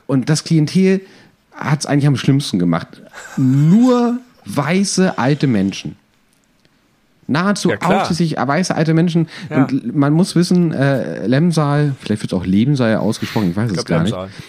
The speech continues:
Speaker 1: ist
Speaker 2: Lemsal
Speaker 1: ein
Speaker 2: in Berlin steht.
Speaker 1: sehr reicher Stadtteil. Also da, da ist wirklich, äh, da ist der, ich will jetzt nicht sagen Ham-, Hamburger Geldadel, aber, äh, das sind so die Leute, die gerne irgendwie in der Stadt wohnen,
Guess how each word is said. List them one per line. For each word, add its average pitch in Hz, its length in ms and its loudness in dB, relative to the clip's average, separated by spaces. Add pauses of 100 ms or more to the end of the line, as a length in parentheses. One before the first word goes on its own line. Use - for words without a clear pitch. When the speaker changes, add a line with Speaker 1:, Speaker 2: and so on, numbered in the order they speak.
Speaker 1:
ist 123 240 0
Speaker 2:
Lemsal 127 160 4
Speaker 1:
ein - 40 0
Speaker 2:
in 101 40 -6
Berlin 101 260 -16
steht. 95 260 -20 (400)
Speaker 1:
sehr 127 720 -2
reicher 92 320 -2
Stadtteil. 80 720 -6 (120)
Also 104 220 0
da, 113 360 0
da 110 220 -2
ist 120 200 -6
wirklich, 120 440 -4
äh, 107 180 -2
da 110 180 -4
ist 113 360 -8
der, 107 360 0
ich - 160 -12
will 110 60 0
jetzt 107 120 -4
nicht 107 100 -4
sagen 104 220 -4
Ham-, 110 260 -2
Hamburger 110 380 -2
Geldadel, 113 720 -2
aber, 104 280 0 (460)
äh, 110 200 -2
das - 160 -6
sind 143 320 -2
so 120 120 0
die 135 180 -4
Leute, 127 360 0
die 107 220 -2
gerne 143 500 0
irgendwie 123 400 0
in 95 80 0
der 101 100 0
Stadt - 360 -4
wohnen, 131 320 0